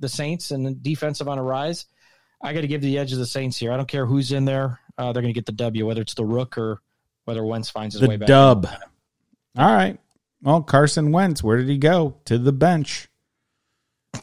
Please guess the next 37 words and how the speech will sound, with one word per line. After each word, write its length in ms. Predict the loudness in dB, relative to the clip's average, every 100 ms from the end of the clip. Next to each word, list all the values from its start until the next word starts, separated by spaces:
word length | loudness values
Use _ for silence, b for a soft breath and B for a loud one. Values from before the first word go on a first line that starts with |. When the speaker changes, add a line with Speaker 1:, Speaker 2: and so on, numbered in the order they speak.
| _ _ _ -2
Speaker 2:
He 320 | 0 4 2
went 260 | 4 2 2
to 80 |
the 160 | 2 2
bench, 440 | 2 2 2 0
baby. 400 | -2 -2 0 -4 -6 _ _
Second 360 | -6 -4 0 0
Speaker 1:
That 80 | 0
was 80 | 0
a 40 |
Speaker 2:
string. 120 | 0
Speaker 1:
good 100 | 0 -4
one. 100 | -12 _
That 80 | -10
was 140 | -10 -8
a 20 |
good 160 | -8 -8
one. 160 | -12 _ _ _ _ _
Speaker 2:
So, 580 | -14 0 6 6 8 8
uh, 440 | 8 8 8 6
yeah, 220 | 6 6 6
I, 140 | 4 2
I'm 160 | 2 2
taking 300 | 2 2 0
the 60 |
Saints 400 | 0 2 2 0
as 120 | -4 -4
well. 480 | -2 0 -2 -4 -14 _
I, 340 | -6 -4 -6
I 220 | -8 -8 -8
like 360 | -6 -6 -6
what 140 | -8 -8
you're, 300 | -8 -10 -12 _ _
I 60 | -6
like 200 | -4 -2
what 140 | -4
you're, 180 | -2 -4